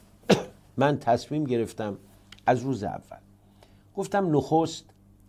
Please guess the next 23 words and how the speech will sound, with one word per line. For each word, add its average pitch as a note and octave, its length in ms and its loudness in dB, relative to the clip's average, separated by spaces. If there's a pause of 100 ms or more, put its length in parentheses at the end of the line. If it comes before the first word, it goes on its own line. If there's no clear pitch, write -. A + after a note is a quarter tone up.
(120)
یک F#3+ 220 2
تلفنی B2+ 500 0
رو A2 120 -2
معین G2+ 400 0
می‌کنیم، A#2+ 560 -4 (480)
هموطنان C#3+ 640 6
ما B2 160 0
زنگ A#2+ 300 0
می‌زنن، C3+ 540 0 (880)
اظهار B2+ 360 2
نظر A2+ 360 2
می‌کنن، C3 480 -6 (240)
بعد C#3 200 6
این C#3+ 280 0
اظهار A2+ 280 -4
نظرها G#2 460 -2
رو A#2 120 0
ما A2 180 -2
گوش A2+ 380 -4
می‌دیم C3+ 340 -4 (480)
و - 80 2
پخش - 440 6
می‌کنیم D#2 340 -14